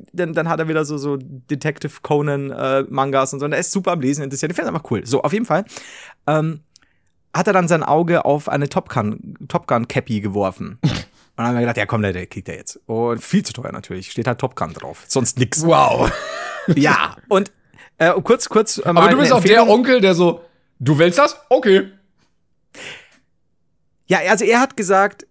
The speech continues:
Speaker 1: ich hab gesagt, „Nee, zahl ich's ihm.“ Und Steffi hat gesagt, „Nein, das muss von seinem Taschengeld abgezogen werden.“ Dann bin ich halt heim und hab zu meiner Mutter gesagt, „Komm, wir zahlen's ihm.“ Ähm, ja, nee, ich, ich pass schon ein bisschen auf, weil ich mir immer denk, er darf auch nicht so verzogen werden, aber das ist er tatsächlich nicht. Also er achtet da eigentlich schon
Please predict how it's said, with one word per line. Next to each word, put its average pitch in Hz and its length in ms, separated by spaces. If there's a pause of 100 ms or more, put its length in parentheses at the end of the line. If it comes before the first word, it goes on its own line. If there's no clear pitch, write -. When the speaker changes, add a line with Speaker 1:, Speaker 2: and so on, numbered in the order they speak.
(100)
Speaker 1:
ich 165 100
hab 202 100
gesagt, - 200
„Nee, 113 180
zahl 101 240
ich's 98 140
ihm.“ 95 200
Und 113 140
Steffi 160 180
hat 170 80
gesagt, 131 180
„Nein, 127 160
das 170 160
muss 151 100
von 147 120
seinem 131 140
Taschengeld 104 380
abgezogen - 400
werden.“ - 300 (180)
Dann 127 100
bin 123 80
ich 120 80
halt 120 120
heim 117 180
und 120 80
hab 117 140
zu 110 80
meiner 101 120
Mutter 104 160
gesagt, - 200
„Komm, 85 80
wir 82 80
zahlen's 87 260
ihm.“ - 160 (180)
Ähm, 113 520
ja, 160 580 (160)
nee, 247 380
ich, 196 180
ich 208 300
pass 220 180
schon 240 160
ein 233 60
bisschen 220 220
auf, 214 200
weil 202 80
ich 190 60
mir 190 80
immer 190 120
denk, 185 220
er 175 100
darf 170 200
auch 180 80
nicht 165 140
so 170 80
verzogen 185 420
werden, 185 200
aber - 140
das 151 140
ist 156 100
er 180 80
tatsächlich 123 340
nicht. 127 200
Also 131 160
er 85 160
achtet - 240
da 107 60
eigentlich 107 140
schon 113 220